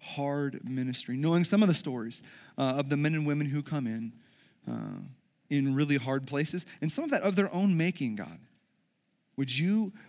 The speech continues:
would you give Jen and her team, uh, discernment, compassion? Would you give them wisdom beyond their means? Uh, that when people walk in there, uh, they sense you there. They don't know what it is. They, they can't,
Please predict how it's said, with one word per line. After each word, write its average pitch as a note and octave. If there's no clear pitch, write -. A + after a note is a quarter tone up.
would C3+
you A3+
give C#3+
Jen C#3+
and D3
her D3
team, A2
uh, A#2+
discernment, E3+
compassion? D3
Would B2+
you E3
give F3
them E3+
wisdom D#3
beyond C3+
their C#3
means? C#3
Uh, A#2+
that C3
when D3
people F#3
walk D#3
in C3+
there, A2+
uh, C3
they D3
sense D3+
you C3
there. A#2
They C3
don't D#3
know D#3
what D3+
it D3+
is. E3+
They, C3+
they C#3
can't, D3+